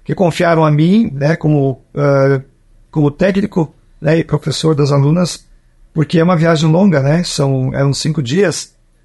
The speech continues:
lá em, no outro lado do país, né? E a gente foi, então, com o professor acompanhando elas.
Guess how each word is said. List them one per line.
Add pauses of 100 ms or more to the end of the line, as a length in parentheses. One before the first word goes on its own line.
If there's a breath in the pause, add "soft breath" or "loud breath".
lá
em, (280)
no
outro
lado
do
país,
né? (600)
E
a
gente
foi,
então,
com
o
professor
acompanhando
elas.